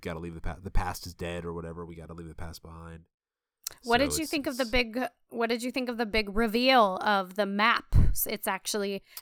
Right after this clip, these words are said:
Speaker 2: Sauron's Mark is actually a map, and that whole scene, um, in the tower with, uh, the scrolls and the history and the
Speaker 1: Yeah.
Speaker 2: books.
Speaker 1: Well, first I, uh, so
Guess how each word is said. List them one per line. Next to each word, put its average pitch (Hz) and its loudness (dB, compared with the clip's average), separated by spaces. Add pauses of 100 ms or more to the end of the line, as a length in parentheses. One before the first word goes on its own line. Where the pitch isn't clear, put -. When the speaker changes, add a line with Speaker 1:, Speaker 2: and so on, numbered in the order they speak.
Speaker 2:
Sauron's 220 6
Mark 214 2
is 208 -2
actually 214 -4
a 214 0
map, 214 6 (100)
and 214 2
that 220 2
whole 233 2
scene, 220 -2 (420)
um, 202 4
in 202 -6
the 196 -4
tower 185 2 (300)
with, 190 -4 (240)
uh, 180 -4
the 170 -12
scrolls 214 0
and 170 -8
the 175 -10
history 190 -8
and 170 -10
the 220 -12
Speaker 1:
Yeah. 139 6
Speaker 2:
books. - 0 (840)
Speaker 1:
Well, 127 4
first 185 2
I, 127 4 (420)
uh, - -16
so 107 -2